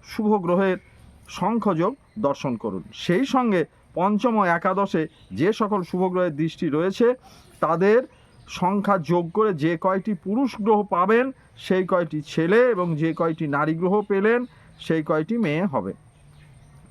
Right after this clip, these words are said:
এর মধ্যে আবার যদি শত্রুগৃহ থাকে, তাহলে তাদের সংখ্যা বাদ দেবেন, কারণ সেই সংখ্যার সন্তান হতেও পারে, নাও পারে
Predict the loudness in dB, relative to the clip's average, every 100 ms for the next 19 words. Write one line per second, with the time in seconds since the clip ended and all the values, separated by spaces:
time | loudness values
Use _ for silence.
0 | -2 0 0 0 2 2 2 2 0 0
1 | -2 -6 -4 -4 0 0 0 -2 -2 -4
2 | _ -20 -4 0 4 4 4 0 _ -20
3 | -4 -2 2 0 0 -2 -2 2 2 2
4 | -6 _ -4 0 0 0 -2 -2 -4 0
5 | 2 2 0 -6 -2 0 0 -2 -2 -2
6 | -2 -4 -4 -4 0 -2 -2 -12 _ _
7 | -6 -2 0 0 0 0 0 0 2 2
8 | 0 0 -2